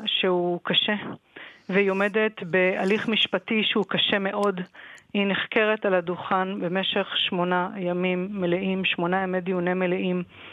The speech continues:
באולם שהוא מלא סנגורים שהיא לא מכירה, באירוע שהיא לא זוכרת אותו בכלל, והיא עומדת על גרסתה, והיא מנסה להחזיר לעצמה קצת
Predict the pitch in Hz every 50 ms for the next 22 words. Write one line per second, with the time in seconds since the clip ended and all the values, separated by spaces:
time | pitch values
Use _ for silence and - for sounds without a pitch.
0 | - - - _ - 170 185 208 208 202 208 202 202 202 208 208 208 - - -
1 | - 214 214 196 196 190 190 190 196 190 202 202 - - 214 190 180 175 180 185
2 | 185 175 185 185 185 190 190 185 - - - - 185 180 180 180 190 208 220 214
3 | - - 214 190 185 185 - - - - - - - - - - - - - -
4 | - - _ _ _ _ _ - - 208 180 185 208 208 208 196 208 226 233 240
5 | 233 - - 220 202 202 208 226 214 220 226 - - 233 220 214 233 240 233 -
6 | - 208 190 175 180 - - - 208 196 190 185 196 202 202 - - - _ _
7 | _ _ _ _ _ _ - 165 185 208 208 202 202 208 214 208 247 240 - 220
8 | 202 180 185 196 185 185 - - 196 185 - 208 202 196 190 170 - - _ -
9 | - - - _ _ 196 196 208 208 202 196 196 196 185 - - 226 226 226 233
10 | 240 233 196 185 185 180 - 185 165 196 226 220 233 220 202 185 180 - - -
11 | 220 208 208 208 214 214 - - - - 214 202 202 202